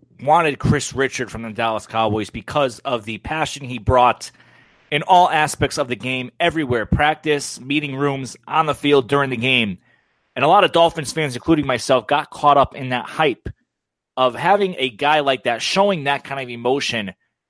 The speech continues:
a leader of men, so to speak. Brian Flores is the exact opposite, doesn't show much emotion during the game, very even-keeled, very calm in the moment, understanding the big picture.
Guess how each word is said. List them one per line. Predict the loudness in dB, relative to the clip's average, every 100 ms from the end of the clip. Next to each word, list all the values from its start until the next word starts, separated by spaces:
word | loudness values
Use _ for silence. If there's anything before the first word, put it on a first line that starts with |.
| _ _ _ _ -6
a | -4
leader | -2 0 2
of | 2 -2 -2
men, | -2 -2 -4
so | -6 -2 -2
to |
speak. | -4 -6 -6 -6 _ _ _
Brian | 0 0 -2
Flores | -6 0 4 4 2
is | -4 -6
the | -8 -8
exact | -6 0 0 0 0
opposite, | 0 2 -2 -8 -4
doesn't | 0 0 0 -6
show | 0 2
much | 2 -2 -2
emotion | -2 0 0 -2 -4
during | -2 -2
the | -4
game, | -4 -4 -4 -8 _ _ _ _ _
very | 2 4 4
even-keeled, | 0 -6 -8 -10 -6 -2 0 0 2
very | 2 2
calm | -4 0 4 4 4 0 -8 _ _ -4
in | 0
the | 2
moment, | 2 4 4 4 -2 -2
understanding | 0 0 -2 -2 -2 -4
the |
big | -6 -4 -4 -4 -2
picture. | -2 -2 -6 -6